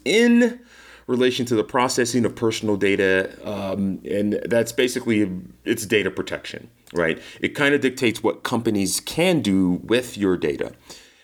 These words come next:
Um, you know, the objective was of, of the new rules was to basically give the citizens of the E U control over their personal data.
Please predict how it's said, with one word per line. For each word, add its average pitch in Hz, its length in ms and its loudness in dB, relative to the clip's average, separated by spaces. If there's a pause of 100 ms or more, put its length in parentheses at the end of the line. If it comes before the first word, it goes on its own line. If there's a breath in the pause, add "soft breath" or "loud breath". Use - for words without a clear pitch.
(160 loud breath)
Um, 101 640 2
you 123 100 0
know, 95 220 -2
the 107 140 2
objective 123 560 0 (280)
was 113 220 0
of, 110 160 -2
of 101 140 0
the 101 100 2
new 107 120 2
rules 95 300 2
was 92 140 -4
to - 80 0
basically 113 420 -2
give 101 180 0
the 92 60 -6
citizens 101 460 -2
of 92 80 4
the 90 120 0
E 85 180 0
U 80 160 -2
control 104 380 0
over 95 140 0
their 90 80 2
personal 92 320 -2
data. 73 380 -4